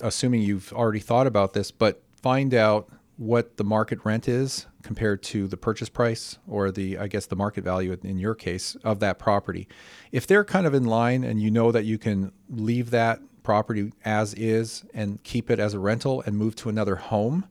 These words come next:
and just let that property cash flow with the existing financing, then good for you. You know, keep it as a rental, and if it's in a strong market or an appreciating market, just keep it and let the equity continue to grow.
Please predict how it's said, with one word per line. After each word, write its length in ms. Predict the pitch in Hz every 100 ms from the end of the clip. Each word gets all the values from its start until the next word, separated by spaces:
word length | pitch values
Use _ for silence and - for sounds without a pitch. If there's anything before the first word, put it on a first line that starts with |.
| _ - - - -
and 160 | - 107
just 160 | 120
let 140 | 123 113
that 160 | 113
property 320 | - 120 104 98
cash 260 | - 113
flow 240 | - 143 143
with 280 | 110 104
the 60 | 98
existing 440 | 92 104 - 110
financing, 640 | 95 101 107 123 123 156 156 -
then 260 | 113 113
good 160 | 104 117
for 140 | -
you. 260 | 104 101 85 -
You 140 | 101
know, 80 | 101
keep 260 | - 120
it 60 | 113
as 140 | 107
a 40 | 101
rental, 440 | 104 107 110 107
and 160 | 98 95
if 120 | 95
it's 180 | 98 -
in 260 | 101 98
a 160 | 95 98
strong 440 | - - 110 107
market 400 | 101 98 - 95 -
or 180 | 104 98
an 80 | 95
appreciating 540 | - 185 - 113 101
market, 320 | 101 104 104
just 160 | 98 -
keep 220 | 113 104
it 140 | 110
and 80 | 98
let 200 | 98 104
the 160 | 101 104
equity 480 | 101 104 95 95 -
continue 400 | - 95 107 98
to 60 | 95
grow. 440 | 90 104 98 98